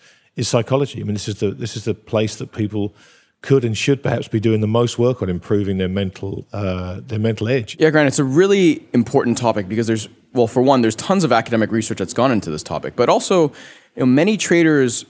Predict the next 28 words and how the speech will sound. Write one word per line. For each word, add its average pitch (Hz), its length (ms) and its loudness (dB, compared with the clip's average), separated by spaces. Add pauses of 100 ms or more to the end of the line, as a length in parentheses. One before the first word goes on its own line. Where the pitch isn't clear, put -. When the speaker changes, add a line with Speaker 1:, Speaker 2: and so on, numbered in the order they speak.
(220)
Speaker 2:
who 139 160 2
look 139 280 2
to, 120 500 0
you 139 60 4
know, 131 60 4
many 196 200 4
traders 185 240 2
will 127 120 2
look 123 360 0
to - 120 0
performance 120 380 -2
psychology 117 540 0
to - 80 0
manage 127 400 2
their 120 80 2
emotions 110 480 0
and 98 200 -2 (380)
maybe 160 220 0
gain 127 520 2 (200)
ever 127 240 -2
so 123 160 0
slight 123 260 0
of 107 80 -2
an 104 180 0
edge - 400 -2 (220)
in 107 80 0
their 92 140 2
trading. 95 420 -2